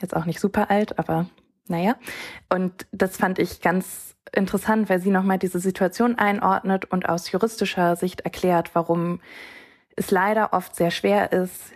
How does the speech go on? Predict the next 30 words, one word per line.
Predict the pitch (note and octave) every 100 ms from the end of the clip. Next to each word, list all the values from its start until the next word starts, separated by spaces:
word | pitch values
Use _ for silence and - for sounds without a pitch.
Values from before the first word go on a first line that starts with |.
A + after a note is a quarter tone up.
| - -
Genozide | F#3 F3 - F#3+ F3
nachzuweisen | G3 A3+ - A3 G#3+ G#3+ G#3 A3 G#3+
und | G#3 F3+
welche | F3+ -
Schritte | - G3+ G3+
man | F3+ F3+ F3
unter | F3+ F3+
Umständen | - F3+ - E3 F3+
jetzt | E3+ E3+
schon | - F#3 F3 E3 _ _ _
ergreifen | F#3+ F#3 E3+ F3+ -
kann, | F3+ A3 A3+ A3
beziehungsweise | F3+ - F#3 F3+ F3+ F3 E3
auf | E3+
welche | F3 E3 E3+ E3 E3+ - - - - - _
Warnsignale | - F3+ F#3 F#3 F3 E3
man | E3+ E3
jetzt | F3 -
schon | F3+ E3+
achten | E3+ -
kann, | F3+ - E3 F3 E3+ G3 _ - - - _
um | - G3
dann | F3 E3+
gegebenenfalls | E3+ F3 F3 E3+ D#3+ - D#3 -
irgendwann | E3 E3+ - D#3+ E3
diesen | E3 D#3+
Begriff | D#3+ - F3+ -
auch | D#3+
juristisch | - E3 F3 - D3+ - - - _
für, | - F3 E3 E3 E3